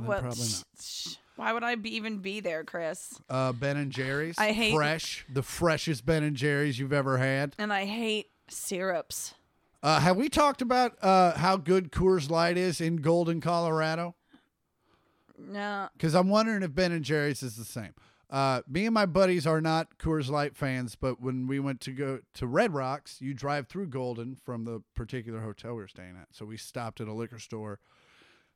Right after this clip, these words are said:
Speaker 1: and we were asked the, we asked the guy, like, "Hey, is it better here in town?" And the guy goes, "I'm from the East Coast. I won't drink that shit in New York.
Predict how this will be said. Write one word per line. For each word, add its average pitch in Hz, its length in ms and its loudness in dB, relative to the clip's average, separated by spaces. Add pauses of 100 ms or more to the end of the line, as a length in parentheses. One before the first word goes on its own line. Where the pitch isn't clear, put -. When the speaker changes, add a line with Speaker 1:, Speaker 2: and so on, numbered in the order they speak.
(140)
Speaker 1:
and 123 200 -4
we 131 100 -2
were 135 100 0
asked 143 340 -4
the, 131 220 -6
we 135 140 -6
asked 135 220 -8
the 143 80 -10
guy, 131 320 -6 (400)
like, 120 200 -2
"Hey, 156 220 4
is 139 140 2
it 127 180 -2
better 143 320 4
here 139 300 0
in 135 120 0
town?" 139 480 -2 (420)
And 123 120 -2
the 127 60 0
guy 135 240 0
goes, 131 300 -2
"I'm 151 180 0
from 165 160 2
the 147 80 -2
East 139 240 -2
Coast. 139 260 -2
I 135 120 -2
won't 147 240 2
drink 131 320 -6
that 123 200 -6
shit 117 460 -8 (580)
in 120 180 -4
New 120 60 -4
York. 113 520 -4